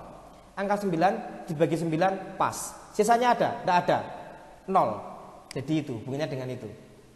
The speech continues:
Oke, gini aja, langsung aja. Di sini saya akan membuat, ya, di sini saya akan membuat sebuah tabel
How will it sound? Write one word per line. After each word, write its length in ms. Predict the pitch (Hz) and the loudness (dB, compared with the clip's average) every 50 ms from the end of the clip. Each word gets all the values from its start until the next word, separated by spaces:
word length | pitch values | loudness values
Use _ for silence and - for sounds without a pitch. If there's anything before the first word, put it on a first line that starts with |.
| - - | -18 -14
Oke, 400 | - 143 156 139 107 95 - - - | -8 -4 -4 -4 -4 -6 -10 -14 -8
gini 80 | 127 135 | -6 -2
aja, 320 | 143 131 185 151 117 101 | 2 6 6 6 6 4
langsung 200 | 123 143 143 165 | 0 -2 0 -2
aja. 240 | 156 131 - 127 101 - - - - - - - - - - - - - - - | 0 0 -2 -2 -4 -6 -10 -14 -16 -16 -18 -20 -20 -20 -20 -20 -20 -16 -4 0
Di 160 | 202 233 226 | 2 2 2
sini 320 | - 254 254 226 262 302 311 | 2 0 0 0 2 0 0
saya 440 | - 269 254 262 269 285 262 233 247 | 2 2 2 6 6 6 6 6 4
akan 240 | 247 262 262 254 254 | 4 4 4 4 4
membuat, 520 | 247 247 247 214 180 165 160 185 208 247 254 - - - - - - - - - - - - | 2 0 0 0 0 4 8 10 10 10 10 6 -2 -6 -8 -8 -10 -10 -12 -14 -10 -4 0
ya, 280 | 151 143 151 180 180 - | 2 4 4 4 2 0
di 80 | 175 180 | -2 -2
sini 240 | 170 220 247 269 | 0 2 4 4
saya 240 | 254 262 254 240 240 | 4 6 4 4 6
akan 240 | 247 240 233 233 226 | 4 4 6 6 4
membuat 320 | 202 175 170 202 226 247 - - - - - - - - - - - - - - | 6 8 12 12 12 12 10 4 -4 -6 -6 -8 -10 -12 -12 -14 -14 -16 -16 -4
sebuah 520 | - - 240 - - 170 175 214 233 240 240 220 - - - - - - - - - - - | -2 0 0 0 0 4 8 8 8 8 6 4 -2 -6 -8 -10 -10 -12 -14 -14 -16 -6 0
tabel 520 | - 196 196 - - 190 180 190 226 247 | 2 2 4 4 6 6 6 6 6 4